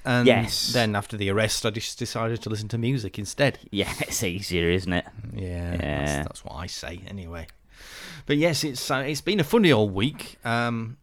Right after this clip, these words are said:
Speaker 2: Has it?
Speaker 1: yeah, um, I, I decided. Yeah, would you remember I, was, I said I was gonna start that pork scratchings factory?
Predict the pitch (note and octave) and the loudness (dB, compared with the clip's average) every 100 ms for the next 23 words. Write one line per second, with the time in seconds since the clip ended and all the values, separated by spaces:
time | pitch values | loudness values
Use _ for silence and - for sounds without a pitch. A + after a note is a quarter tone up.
0 | - - D3+ E3+ - - - D3+ D#3 D#3+ | -2 4 6 6 2 -12 -10 0 4 4
1 | D#3 F3+ C#3 E3 D#3 D3+ - F#3+ F#3 D3+ | 4 4 4 2 4 0 2 2 2 2
2 | C#3+ - F3 E3+ D#3+ G#3+ G#3 G3+ F3+ E3 | -4 0 0 2 4 6 6 8 8 10
3 | - - C#3 E3+ D3 C#3+ C3+ C3 - C#3 | 6 2 0 2 4 4 4 0 2 2
4 | A#2 B2 - B2+ - - C3+ - G#2 G2 | 2 0 2 0 0 -4 -4 -4 -8 -8
5 | - F2+ - E2 E2+ | -8 -8 -8 -10 -10